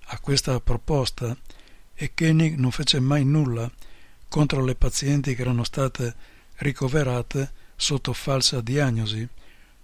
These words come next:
Questo avvenne nel millenovecentoquarantaquattro. Anche sul dottor Werner Rode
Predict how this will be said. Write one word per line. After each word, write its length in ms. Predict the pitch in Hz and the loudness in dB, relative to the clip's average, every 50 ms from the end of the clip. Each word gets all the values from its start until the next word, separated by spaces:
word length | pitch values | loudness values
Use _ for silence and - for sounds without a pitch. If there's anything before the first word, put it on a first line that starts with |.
| - - - | -20 -12 -4
Questo 540 | - 160 156 151 - - 170 160 147 - - | 0 2 4 4 2 2 2 2 2 0 -2
avvenne 480 | - 131 120 120 139 143 147 147 143 131 | -2 0 0 2 2 2 4 4 4 4
nel 180 | 123 127 123 | 4 2 2
millenovecentoquarantaquattro. 1900 | 120 135 143 143 139 143 131 131 117 123 117 117 120 - - 139 143 - 131 123 - 123 117 123 120 - 123 - - 156 139 123 110 - - 110 113 113 - - - - - - - - - - - - - - - - - - - - - - - - - | 2 2 2 2 2 0 0 0 0 0 -2 -2 -2 0 0 0 0 0 -2 -2 -2 -2 0 0 -2 -2 -4 -4 -2 -2 -2 -2 -2 -4 -4 -4 -4 -4 -6 -10 -14 -18 -20 -20 -20 -20 -20 -20 -20 -20 -20 -20 -20 -20 -20 -20 -20 -20 -20 -20 -20 -16 -6
Anche 300 | - 160 165 170 - 160 | -2 0 0 0 0 0
sul 200 | 135 - 151 135 | -2 -2 -2 -4
dottor 420 | 127 - 127 - - 147 147 143 127 | -2 -4 -4 -2 0 0 0 0 0
Werner 400 | 123 139 147 143 143 139 135 131 | -2 -2 0 0 2 0 0 0
Rode 520 | 127 131 143 151 135 117 110 113 120 127 | -2 -2 -2 -2 -2 -2 -4 -4 -6 -6